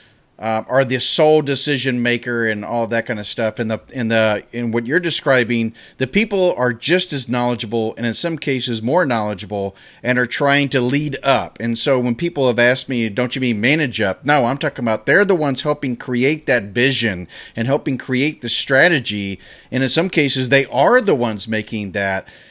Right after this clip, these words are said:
And that's the best type of teams that you want around, because then there is a lot more collaboration. There's not as much people who are trying to step over one another in a lot of cases.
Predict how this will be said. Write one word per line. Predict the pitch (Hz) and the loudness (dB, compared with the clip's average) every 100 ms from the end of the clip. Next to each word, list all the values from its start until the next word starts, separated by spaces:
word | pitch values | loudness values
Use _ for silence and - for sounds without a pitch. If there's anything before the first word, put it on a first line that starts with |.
| _ | _
And | - 139 | -4 2
that's | 156 262 - | 4 4 2
the | 156 | -4
best | 123 127 127 | 0 0 0
type | 139 120 - | 0 0 -2
of | - | -10
teams | 156 156 127 | -6 -6 -6
that | 110 - | -6 -6
you | |
want | 110 117 | -4 -4
around, | 104 98 131 120 | -2 -2 -2 -2
because | 82 - 110 | -6 -8 -6
then | 123 127 | -4 -2
there | 120 | 0
is | 139 | 0
a | 165 | 0
lot | 117 107 | -2 -2
more | 117 110 | -4 -6
collaboration. | - 110 110 104 104 104 - 107 | -4 -2 -2 -4 -6 -6 -6 -6
There's | 104 101 | -6 -6
not | 117 123 | -6 -6
as | 131 117 | -6 -4
much | 117 110 - | -4 -4 -8
people | 135 123 120 113 | -10 -6 -4 -2
who | 113 117 | -2 -2
are | 107 | -4
trying | - 123 107 | -4 -4 -4
to | |
step | 101 - 113 | -6 -4 -4
over | 113 107 110 | -4 -4 -6
one | 104 107 | -6 -6
another | 101 101 104 | -6 -6 -6
in | 98 | -6
a | |
lot | 101 101 | -6 -6
of | - | -6
cases. | 110 104 107 98 | -8 -8 -10 -10